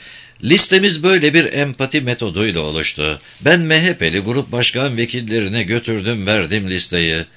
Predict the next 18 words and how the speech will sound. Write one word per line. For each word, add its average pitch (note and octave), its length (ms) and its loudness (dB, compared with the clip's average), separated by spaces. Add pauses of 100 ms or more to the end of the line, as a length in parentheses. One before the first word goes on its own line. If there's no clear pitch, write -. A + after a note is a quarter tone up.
(220)
Bir G#3 140 0
süre F3+ 240 2
sonra E3+ 300 0
haber C#3+ 280 2
geldi. F2 560 0 (400)
Bizim C3+ 300 2
on C#3+ 320 -2
beş A2 160 0
ismimizden G2+ 840 0
birini C3+ 360 0
belirlemişlerdi. F#2 1160 0 (260)
Onu D#3+ 300 2
aday D#3+ 300 4
gösterirsek A2+ 800 0
onlar B2+ 440 0
da B2 40 -2
oy A2 220 2
vereceklerdi. F2 1000 0